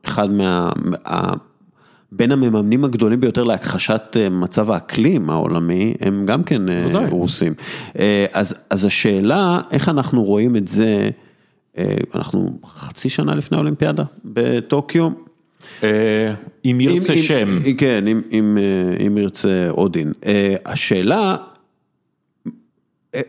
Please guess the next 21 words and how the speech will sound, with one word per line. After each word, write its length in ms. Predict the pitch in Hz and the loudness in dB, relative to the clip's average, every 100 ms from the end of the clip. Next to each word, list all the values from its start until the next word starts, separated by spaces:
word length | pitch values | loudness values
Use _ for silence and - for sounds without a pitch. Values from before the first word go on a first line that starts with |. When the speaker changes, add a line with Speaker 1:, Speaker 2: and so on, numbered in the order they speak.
| - | -2
Speaker 1:
איפה 220 | 160 202 | 0 2
אנחנו 260 | 180 165 151 | 0 2 2
נראה 260 | 131 123 131 | 4 2 2
את 100 | 131 | 2
ההשפעה 540 | 117 - - 104 110 | 0 -2 -2 0 2
הזאת, 480 | 110 101 107 - - - - | 0 2 0 -2 -12 -10 -4
אה, 60 | 50 50 - 78 | -2 -2 -2 -6
בעיניים 540 | - 98 98 107 107 | -2 0 2 0 0
שלנו, 340 | 98 87 82 - | -2 -2 -4 -6
מה 60 | - | -10
שנקרא? 340 | - - - - _ _ - - - - _ | -10 -10 -10 -16 _ _ -20 -20 -20 -20 _
Speaker 2:
קודם 240 | 208 226 | 0 2
כל, 200 | 202 185 | 2 2
אנחנו 200 | 156 139 | 2 0
נראה 260 | 135 143 156 | 2 2 2
את 100 | 127 | 2
זה, 200 | 139 135 | 2 2
את 120 | 135 | 2
ההשפעה 440 | 110 - 131 127 | 0 0 0 2
הזאת, 400 | 127 113 127 127 | 2 2 0 0
ב-, 60 | 107 | 0